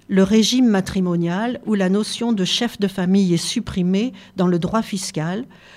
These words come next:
le remboursement de l'I V G par la sécurité sociale, c'est une loi du trente et un décembre mille neuf cent quatre-vingt-deux qui a provoqué des débats houleux à l'Assemblée nationale,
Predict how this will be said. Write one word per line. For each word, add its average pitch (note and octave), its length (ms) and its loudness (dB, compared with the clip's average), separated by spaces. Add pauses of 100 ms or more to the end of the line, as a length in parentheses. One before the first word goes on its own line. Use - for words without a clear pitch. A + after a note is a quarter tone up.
(140)
le F#3 140 4
remboursement G#3 760 4
de F#3+ 140 4
l'I F3 140 2
V F#3 180 4
G F#3+ 180 0
par F#3 200 -4
la E3 100 0
sécurité F#3 560 -4
sociale, F#3 640 -4 (300)
c'est - 280 -6
une F#3+ 140 6
loi F#3+ 220 6
du F3+ 120 -2
trente F#3 300 -2
et F3+ 60 0
un F3 100 0
décembre F3 400 -2
mille E3 160 2
neuf E3 140 -2
cent E3+ 160 -4
quatre-vingt-deux E3 800 -2 (640)
qui G3 200 2
a F#3 120 2
provoqué F#3+ 560 2
des F3 120 4
débats F3 440 2
houleux G3+ 460 6
à A#3+ 60 -2
l'Assemblée F3+ 440 0
nationale, E3+ 640 -2